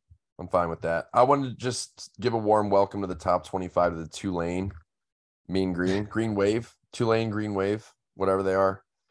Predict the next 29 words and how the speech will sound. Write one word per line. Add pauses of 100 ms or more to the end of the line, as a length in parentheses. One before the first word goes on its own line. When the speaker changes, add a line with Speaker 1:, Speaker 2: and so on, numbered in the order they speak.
(180)
Speaker 1:
Um, (280)
they've
been
a
team
I've
liked
to
take
this
year
too, (260)
and,
uh, (360)
good
to
see
'em
in
there. (1900)
Twenty-five
is
just
a
revolving
door
all
the
time.